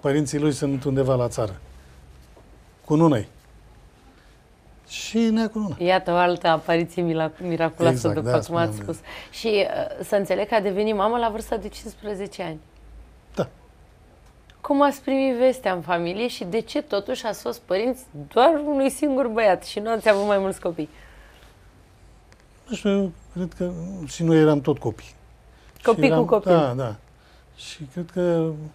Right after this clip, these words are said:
Speaker 1: un pic ne-a și cam speriat, că eram săraci. Să n-ai. De ce? Pentru că tata al fetii nu prea mă agrea.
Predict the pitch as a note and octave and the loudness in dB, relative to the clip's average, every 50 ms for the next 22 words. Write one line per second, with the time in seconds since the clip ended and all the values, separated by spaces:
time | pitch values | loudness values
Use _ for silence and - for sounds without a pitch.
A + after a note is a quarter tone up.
0 | - - - - - - E3 D3 G3+ F3+ F#3 F3+ E3 D#3 - - - - G3 F3 | -20 -20 -20 -18 -8 -6 -4 -2 -2 0 4 2 2 2 0 -8 -6 -6 -6 -6
1 | - - - F#3 F3+ E3+ D3 - - - F#3 F3 E3 F#3+ F3+ D#3 - - G3 G#3 | -4 2 4 4 4 4 0 -4 -4 0 2 2 4 6 6 4 4 2 0 4
2 | A3 B3+ B3+ B3 - - - - _ - - - - C#4 C4+ C#4 C4 - - - | 6 6 6 4 0 -4 -20 -20 _ -20 -10 -2 4 6 8 8 8 6 2 -8
3 | - - - - - - - - _ _ _ - - - - _ - G3 - - | -12 -14 -20 -20 -20 -20 -20 -20 _ _ _ -20 -20 -20 -20 _ -20 -20 -20 -16
4 | - - G3 F#3+ G3 G#3 G3+ F#3+ E3+ D#3+ - - - _ - - - - - - | -8 -4 -2 2 2 2 2 2 0 -4 -10 -16 -20 _ -20 -20 -20 -20 -20 -20
5 | _ _ _ - - - - - - A2+ B2+ A#2 G#2+ - - B2 D#3 G3 - - | _ _ _ -20 -20 -20 -16 -8 -4 0 0 0 0 0 0 0 0 0 0 -2
6 | D#3 D3 - B2+ - C#3 B2 A#2 A2 G#2+ G2+ G2+ _ - - - - - - G#2 | -4 -4 -4 -6 -4 -2 -2 -2 -2 -4 -6 -10 _ -20 -20 -14 -12 -10 -10 -6
7 | - A2+ G#2+ G#2 - - A2 G#2 - C3 C#3 F3 F3 - - _ - - - - | -4 -4 -4 -4 -4 -6 -6 -4 -4 -4 -6 -6 -8 -12 -20 _ -20 -20 -20 -20
8 | - - _ - - C3 C3 F3+ F#3 G3 G3+ G3+ F3+ D3+ A#2 A2 G#2 F#2+ - | -20 -20 _ -14 -12 -8 -6 -4 -2 0 2 2 2 2 2 0 -2 -6 -6